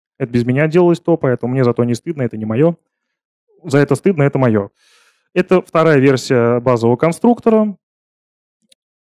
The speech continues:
В ней я сильно пытался облегчить себе жизнь, а, стыковкой. Вы видите, что все стыковки идут через ребра, и как бы мы все спрячем в этих ребрах.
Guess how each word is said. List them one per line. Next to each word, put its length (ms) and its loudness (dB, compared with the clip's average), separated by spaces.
В 200 -2
ней 260 2
я 260 0
сильно 240 0
пытался 360 0
облегчить 360 0
себе 200 0
жизнь, 340 0
а, 180 2
стыковкой. 580 -2
Вы 120 2
видите, 240 -2
что 120 -8
все 400 2
стыковки 460 0
идут 180 -2
через 220 0
ребра, 380 2
и 40 -2
как 180 -8
бы 60 -12
мы 120 -4
все 160 -4
спрячем 560 -4
в 40 -2
этих 240 -6
ребрах. 480 -2